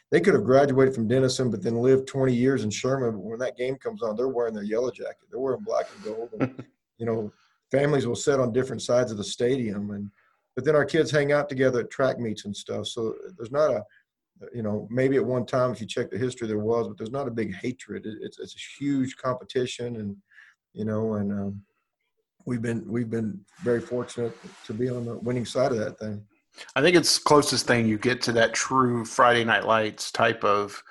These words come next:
Speaker 2: hey, the whole town shuts down and both towns basically shut down probably on that night and are out at the stadium.
Speaker 1: Yeah, it's, it's, it's crazy. The parking passes are what, 'cause both stadiums are kind of downtown stadiums. So it's, it's kinda unique that way. So, um,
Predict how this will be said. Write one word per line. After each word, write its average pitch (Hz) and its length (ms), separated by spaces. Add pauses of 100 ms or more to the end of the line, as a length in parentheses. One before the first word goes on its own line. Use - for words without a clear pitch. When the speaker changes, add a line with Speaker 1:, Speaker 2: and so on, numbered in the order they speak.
(440)
Speaker 2:
hey, 127 140
the 117 100
whole 123 160
town 117 320
shuts 110 340
down 107 240
and 101 140
both 120 220
towns 104 540
basically 110 440
shut - 260
down 107 220
probably 110 380
on 104 120
that 107 220
night 104 200
and 98 100
are 107 100
out 104 240 (100)
at 117 120
the 120 40
stadium. 107 480 (640)
Speaker 1:
Yeah, 123 200
it's, 135 240
it's, - 340
it's 131 220
crazy. 147 680
The 101 120
parking 139 420
passes 107 420
are 107 80
what, 104 180
'cause 117 140
both 147 220
stadiums 143 460
are 113 60
kind 120 280
of 104 80
downtown 117 480
stadiums. 107 720
So 113 260
it's, - 220 (480)
it's - 100
kinda 123 220
unique 113 340
that 113 240
way. 101 240
So, 104 400
um, 101 280